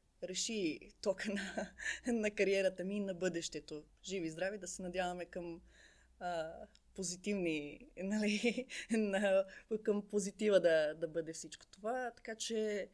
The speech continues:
а, като млад лекар, разбира се, че по време на празници дежурствата са наши. <laughs> Така че това е добре да знаят бъдещите колеги, че празниците по-скоро да ги прекарват в,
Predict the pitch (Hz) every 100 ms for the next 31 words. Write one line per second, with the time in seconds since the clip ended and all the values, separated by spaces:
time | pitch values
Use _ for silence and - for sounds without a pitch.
0 | _ - _ _ - 196 190 185 180 175
1 | - _ _ _ _ 185 175 185 190 185
2 | 165 165 226 202 185 185 175 180 208 -
3 | 254 240 247 247 233 - _ _ _ 208
4 | 226 202 170 151 170 202 208 208 - 202
5 | 202 202 - _ _ _ _ _ 175 185
6 | 196 214 185 175 202 190 180 180 180 -
7 | - - _ - 214 - 233 240 - 247
8 | 208 220 202 202 196 190 190 190 185 185
9 | 202 196 190 - 175 170 - 175 226 240
10 | - - - - - - 247 240 247 220
11 | 196 185 247 - 233 226 - - - -
12 | 190 - 214 196 180 180 185 180 190 180
13 | 175 175